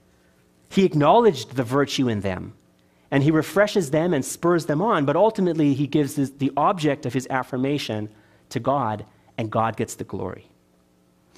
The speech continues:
Secondly, good affirmation is rooted in the gospel. The good news of the gospel is that our heart of stone is replaced with a heart of flesh. Unworthy, bankrupt sinners are invited to buy bread without money, purchased by Christ,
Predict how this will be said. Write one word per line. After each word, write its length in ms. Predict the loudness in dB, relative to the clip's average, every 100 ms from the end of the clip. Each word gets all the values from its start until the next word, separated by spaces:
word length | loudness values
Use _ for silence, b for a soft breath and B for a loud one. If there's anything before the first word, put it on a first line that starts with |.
| B B B
Secondly, 480 | 2 4 4 2 0
good 500 | -4 -6 4 6 6
affirmation 680 | 2 0 0 0 0 0
is 180 | 0 0
rooted 280 | 0 0 0
in 100 | 0
the 60 | -2
gospel. 600 | -2 -4 -6 -10 -12 -12 _ _ _ _ b b b b b b
The 80 |
good 320 | 2 6 6 8
news 260 | 6 6
of 120 | 0
the 60 | -2
gospel 540 | 2 4 2 0 -2
is 120 | 0 2
that 200 | 0 2
our 140 | 0
heart 300 | 2 2 2
of 80 | 0
stone 460 | -2 0 2 2
is 180 | 0 -2
replaced 360 | -4 -2 -2 -2
with 120 | -4
a 40 |
heart 220 | -2 -2 -4
of 80 |
flesh. 560 | -6 -4 -4 -4 -10 -12 _ b b b b b b
Unworthy, 540 | 4 6 4 4 2
bankrupt 640 | 0 2 2 0 0 0
sinners 380 | 0 0 2 2
are 120 | 0
invited 440 | 0 2 2 2 0
to 80 | -2
buy 200 | -2 -2
bread 320 | 2 2 2
without 360 | 0 -2 -2
money, 260 | -2 -2 -4
purchased 540 | -4 -2 -2 -2 -4
by 160 | -2 -2
Christ, 640 | -4 -2 0 0 -2 -10